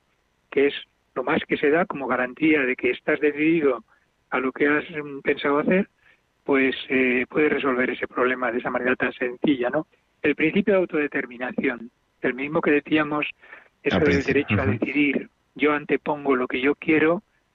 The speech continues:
Speaker 1: a la naturaleza, a la biología, al sentido común y a todo lo que se me ponga por delante.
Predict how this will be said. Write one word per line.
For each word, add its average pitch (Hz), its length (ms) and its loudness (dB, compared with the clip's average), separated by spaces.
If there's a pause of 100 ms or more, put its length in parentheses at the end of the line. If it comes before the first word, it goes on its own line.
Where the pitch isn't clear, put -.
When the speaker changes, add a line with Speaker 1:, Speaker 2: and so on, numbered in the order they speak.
(200)
Speaker 1:
a 135 140 -2
la 131 420 -2
naturaleza, 131 920 0
a - 20 0
la 135 140 0
biología, 147 800 0 (280)
al 151 240 0
sentido 151 540 -2
común 151 520 -4 (500)
y 143 80 0
a 135 60 0
todo 160 200 2
lo 165 100 4
que 156 100 -2
se - 100 -12
me 135 80 -10
ponga 139 240 -4
por 117 140 -4
delante. 113 420 -10